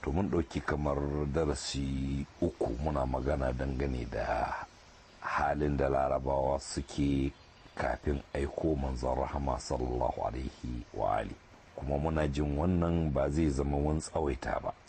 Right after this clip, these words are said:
don a hudubobin Amirul Mu'minin ya yi magana a wurare da dama dangane da wannan.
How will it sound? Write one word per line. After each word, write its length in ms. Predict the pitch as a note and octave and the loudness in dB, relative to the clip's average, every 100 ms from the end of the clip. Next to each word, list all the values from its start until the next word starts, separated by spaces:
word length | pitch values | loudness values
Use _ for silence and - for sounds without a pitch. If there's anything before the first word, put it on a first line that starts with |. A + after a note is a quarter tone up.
| B1 | -4
don 180 | D2 D2 | -2 -2
a 120 | - | -4
hudubobin 760 | - - D2 F2 D#2+ D#2+ E2+ D#2+ | -2 -2 0 2 2 2 0 0
Amirul 320 | D2 D#2 C#2+ | -2 0 0
Mu'minin 480 | C#2+ C2+ D2+ D2 D2 | -2 -4 -2 -2 -2
ya 200 | C#2+ D2+ | 0 2
yi 80 | E2 | 2
magana 400 | D2 C#2 C#2 C#2 - | 0 0 -2 -2 -2
a 40 | |
wurare 400 | D2 C#2 C2 C2 | -2 0 -2 -4
da 80 | A#1+ | -4
dama 340 | B1+ C#2+ C#2+ | -2 0 0
dangane 420 | C#2+ D2 C#2 C#2 A#1+ | 0 0 0 -2 -2
da 80 | A1+ | -4
wannan. 200 | A#1+ | -6